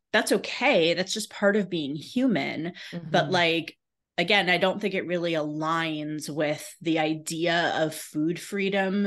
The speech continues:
Speaker 1: that we see marketed around intuitive eating.
Speaker 2: It also presents it like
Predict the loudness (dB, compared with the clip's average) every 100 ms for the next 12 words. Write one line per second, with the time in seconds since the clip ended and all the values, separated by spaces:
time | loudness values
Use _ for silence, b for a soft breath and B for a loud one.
0 | 0 -2 -2 -4 -4 -4 -2 0 -2 -4
1 | -4 -4 -6 -4 -4 -2 -2 -2 -6 -6
2 | -6 -8 -8 -8 -8 -10 -6 -6 -6 B
3 | B B B B B _ _ _ _ _
4 | -2 -2 0 0 2 0 2 2 2 2
5 | 4 4 2 -2 -2 2 2 2 2 -2
6 | -6 -16 -20